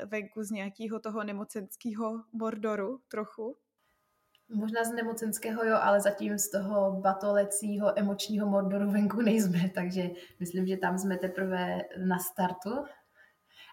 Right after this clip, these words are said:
Speaker 2: A musím říct, eh, bez mučení přiznám, že jsem dneska docela rozsekaná, tak ráda bych řekla, že nedostatek spánku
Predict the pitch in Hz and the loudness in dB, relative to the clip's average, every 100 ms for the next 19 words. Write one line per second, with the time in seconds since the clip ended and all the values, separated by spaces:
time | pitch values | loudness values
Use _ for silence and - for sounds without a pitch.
0 | - 190 185 196 - 226 202 208 202 - | -2 2 4 2 2 4 4 4 0 0
1 | 175 180 185 196 202 208 196 196 202 196 | -2 0 0 0 0 0 -2 -2 -4 0
2 | 185 185 - 190 190 - 190 185 202 196 | 0 0 -2 0 0 -2 -4 -2 0 0
3 | 196 190 233 226 202 170 175 175 180 185 | 0 -2 -4 -2 0 0 -2 -6 -2 0
4 | 190 202 196 196 196 196 202 196 - 202 | 2 2 2 0 0 2 2 2 -2 -2
5 | 214 - - 190 190 226 226 | -4 -6 0 0 0 -2 -4